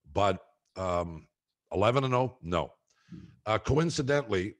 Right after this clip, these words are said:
if three weeks ago I had told you that the Steelers are gonna lose their next three games and all of a sudden people would be shaking their heads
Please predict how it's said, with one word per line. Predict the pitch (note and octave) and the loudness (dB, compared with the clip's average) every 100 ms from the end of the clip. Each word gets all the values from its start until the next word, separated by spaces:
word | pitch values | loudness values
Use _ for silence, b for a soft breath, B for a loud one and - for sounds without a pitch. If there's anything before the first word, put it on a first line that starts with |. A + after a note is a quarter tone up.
| _ - | _ -2
if | G#2+ | -2
three | - B2 B2+ | -2 2 4
weeks | B2 D3+ - | 4 2 0
ago | A#2+ F#2+ G2 | 0 2 4
I | G2 | 4
had | F#2 | 2
told | - A#2+ G2+ | 0 0 0
you | G2+ A2+ G#2 | 0 -2 -2
that | F#2+ E2+ | -4 -6
the | F2+ | -8
Steelers | - A2+ G#2+ | -4 0 0
are | G2 | -2
gonna | G2 F#2 | -2 0
lose | F#2+ E2+ | 0 0
their | F2 | -2
next | F2+ - - | -4 -6 -8
three | G2 F2+ | -4 -2
games | D#2 A2+ A2 E2+ F#2 | 0 0 0 -4 -8
and | - F2 E2+ F2 _ _ _ - | -8 -8 -8 -12 _ _ _ -4
all | F#2+ F#2+ | -2 0
of | F#2+ | -2
a | |
sudden | F2 G#2+ F2 E2 | -2 -4 -4 -4
people | A#2+ - F#2+ | -4 -2 -2
would | E2+ | -2
be | D#2+ | -4
shaking | E2+ - G#2+ - F2 | -6 -4 -4 -4 -6
their | D#2+ | -6
heads | C#2+ A2+ D2+ E2 | -2 0 0 -4